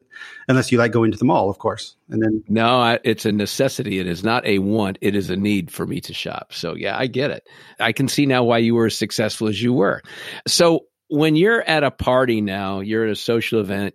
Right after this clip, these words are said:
Speaker 2: and somebody says, "What do you do?" How do you describe what you're doing today? 'Cause it's an extension of that, isn't it? It's still simplifying. How do you describe your job and your role to others who don't have any knowledge about what you do?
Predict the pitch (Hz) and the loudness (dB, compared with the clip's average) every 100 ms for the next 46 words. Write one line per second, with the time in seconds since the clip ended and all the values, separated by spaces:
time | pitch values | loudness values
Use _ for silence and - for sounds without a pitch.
0 | - 101 95 113 113 110 - 104 101 117 | -4 -4 -2 0 2 0 0 -2 0 0
1 | 110 104 95 113 107 - _ _ _ _ | 2 -2 0 0 0 -2 _ _ _ _
2 | _ - 180 202 139 - 120 117 101 104 | _ 0 2 2 0 0 2 2 2 0
3 | 98 101 104 98 90 - - 85 - - | 0 0 2 2 0 -4 -4 -4 -4 -8
4 | _ - - - 131 127 - 127 113 - | _ -20 -12 0 4 4 2 0 0 0
5 | 170 202 - 80 80 85 104 135 180 - | 0 0 -4 -4 -4 -2 -2 -2 -4 -8
6 | - 104 - 160 - 120 120 95 71 69 | -6 -2 0 0 0 -2 -2 -4 -4 -6
7 | 76 98 - 123 160 170 120 - 117 107 | -8 -12 -4 0 0 0 -2 0 2 2
8 | 104 90 98 92 98 87 92 92 98 92 | 0 -2 0 0 0 -2 -2 -2 -2 -4
9 | - - 95 95 92 104 92 101 98 104 | -6 -4 -2 -2 -4 -4 -2 -4 -4 -4
10 | 98 90 _ 117 110 101 90 90 85 78 | -4 -6 _ -2 0 0 0 -2 -4 -6
11 | 76 101 - 92 95 | -4 -6 -6 -10 -8